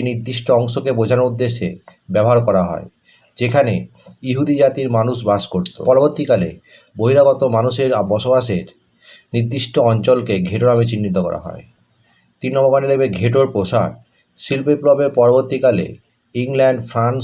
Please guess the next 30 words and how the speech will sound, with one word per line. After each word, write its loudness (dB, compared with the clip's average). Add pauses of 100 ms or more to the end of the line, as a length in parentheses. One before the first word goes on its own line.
সহ 2 (640)
ইউরোপের 0
বিভিন্ন -2
দেশের -2
গ্রামাঞ্চলে 2 (480)
কৃষিকাজ 2 (160)
ও 0 (140)
কুটির -6
শিল্পে -4
নিযুক্ত -4 (180)
বহু -2
মানুষ 2 (500)
কলকারখানায় 2
কাজের 2
আশায় 0 (420)
গ্রাম 0
ছেড়ে -4
শহরে 0
চলে -2
আসতে -2 (220)
থাকে। -4 (520)
এসব 0
বহিরাগত 2 (120)
মানুষদের 0 (460)
অনেকে 0
স্বল্প 2
বেতনে 0
শহরের 0
কলকারখানায় 2
কাজ 0